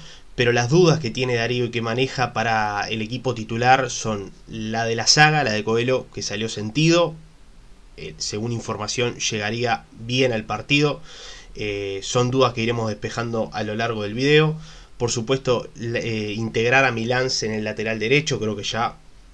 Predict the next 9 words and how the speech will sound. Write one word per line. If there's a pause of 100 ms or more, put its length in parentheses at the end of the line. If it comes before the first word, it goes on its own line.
(360)
si
está
recuperado,
es
hora
de
que
vaya
volviendo.